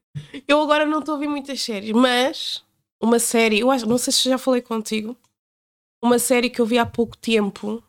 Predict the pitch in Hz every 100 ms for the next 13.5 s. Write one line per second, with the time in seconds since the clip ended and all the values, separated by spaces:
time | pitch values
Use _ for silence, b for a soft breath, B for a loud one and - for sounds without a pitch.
0 | _ - 214 220 214 220 220 220 220 208
1 | 208 196 - 196 190 180 185 196 214 _
2 | _ _ _ _ _ _ - 196 196 190
3 | 185 185 214 214 233 233 208 220 226 208
4 | 226 220 208 190 208 208 208 208 214 214
5 | 247 277 B B _ _ _ - 208 202
6 | 190 180 - 190 226 294 381 _ _ _
7 | _ _ _ _ _ _ _ 208 208 202
8 | - 226 254 262 247 254 247 220 233 233
9 | 196 180 160 - - - _ _ 190 190
10 | 180 180 175 175 175 _ _ _ _ _
11 | _ _ _ _ _ _ _ _ _ _
12 | _ _ - 185 208 202 196 214 214 202
13 | 208 202 208 208